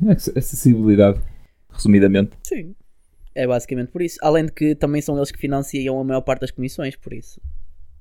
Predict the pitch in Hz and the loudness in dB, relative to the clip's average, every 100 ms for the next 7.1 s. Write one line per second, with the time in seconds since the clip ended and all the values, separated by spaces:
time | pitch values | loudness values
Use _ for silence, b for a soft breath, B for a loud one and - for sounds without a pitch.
0 | - - 160 120 - 98 98 - - - | -20 -6 -4 -2 -4 -4 -10 -14 -8 -6
1 | - - - 147 - - 131 120 131 - | -4 -8 -8 -4 -4 -2 -2 -2 -4 -4
2 | 139 151 120 - - - 143 117 - 95 | -6 -6 -10 -16 -20 -4 -2 0 2 0
3 | 104 123 - - 95 92 95 92 95 95 | 0 -2 -4 -4 -2 0 -2 -6 -8 -8
4 | 95 - 95 95 101 104 117 - - - | -12 -6 -4 -2 -4 -2 -2 -4 -16 -20
5 | - _ _ - - - 131 127 143 - | -20 _ _ -20 -16 -6 -6 -6 -16 -20
6 | _ - 160 147 143 139 139 131 127 135 | _ -6 -2 0 -2 0 -2 -2 -6 -4
7 | 139 | 2